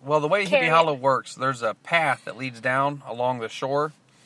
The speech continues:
Speaker 1: Not really the shore because there's a hundred-foot cliff or whatever the hell you wanna call it.
Speaker 2: Because the water is
Speaker 1: 'Cause
Speaker 2: so
Speaker 1: the water
Speaker 2: low.
Speaker 1: is so low. But essentially, it's supposed to run along the shore.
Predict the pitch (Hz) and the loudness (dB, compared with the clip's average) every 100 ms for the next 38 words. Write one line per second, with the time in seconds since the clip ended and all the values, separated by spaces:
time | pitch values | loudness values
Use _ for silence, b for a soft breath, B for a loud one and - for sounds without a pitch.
0 | b b b b b - 143 170 160 127 | b b b b b 2 4 4 2 0
1 | - 156 135 120 123 120 120 113 107 101 | 0 2 2 0 -6 -4 -4 -2 -2 -2
2 | - 92 - 151 143 131 - 139 - - | -8 -12 -4 0 0 -2 -4 -4 -6 2
3 | 147 135 123 123 131 127 120 117 117 113 | 4 4 2 2 2 0 -4 -2 -4 -2
4 | 120 113 269 247 269 247 240 233 233 139 | 0 4 2 2 -4 -2 -2 -2 -4 -2
5 | 120 127 143 135 117 - 120 113 107 - | 4 8 8 8 2 -2 -4 -2 -4 -6
6 | _ b b b b b b _ - 127 | _ b b b b b b _ -2 -2
7 | - _ _ _ _ _ _ 113 110 196 | -2 _ _ _ _ _ _ -10 -2 -2
8 | 202 147 131 - 175 165 - 135 117 117 | 0 -2 -4 2 2 2 0 0 -2 2
9 | 139 139 135 127 120 110 151 139 98 - | 4 4 4 2 0 -6 0 0 0 -6